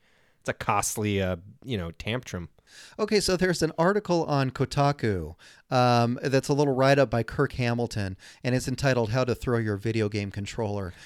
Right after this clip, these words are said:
Speaker 2: and it talks about the different ways. Um, there's the shake, the slam, the triple slam, the couch <laughs> toss, the floor toss, the wall pitch, the screen pitch,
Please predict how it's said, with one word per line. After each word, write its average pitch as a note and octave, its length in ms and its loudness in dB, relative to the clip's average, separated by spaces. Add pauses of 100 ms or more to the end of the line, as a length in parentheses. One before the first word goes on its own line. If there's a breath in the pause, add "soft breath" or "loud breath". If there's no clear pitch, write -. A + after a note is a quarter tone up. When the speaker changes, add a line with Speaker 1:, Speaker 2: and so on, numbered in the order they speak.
(140 loud breath)
Speaker 2:
and A#2+ 140 0
it A#2+ 80 -2
talks C3 240 2
about B2+ 240 0
the A#2 80 -2
different A#2 340 -2
ways. A2 440 0 (280 loud breath)
Um, A#2 200 0
there's A#2 220 0
the A2 100 -4
shake, C3 560 0
the A2+ 80 0
slam, B2 560 0
the G#2 80 0
triple D3 340 -2
slam, A#2 640 -2 (340 loud breath)
the A2+ 80 -2
couch D#3+ 520 -2
<laughs> - 0 -
toss, C3+ 520 0 (340 loud breath)
the A#2 120 0
floor E3+ 400 2
toss, A#2 640 0
the B2 160 -2
wall C#3 320 4
pitch, - 480 -2
the A#2 80 -2
screen C#3 440 -2
pitch, G#2+ 460 -2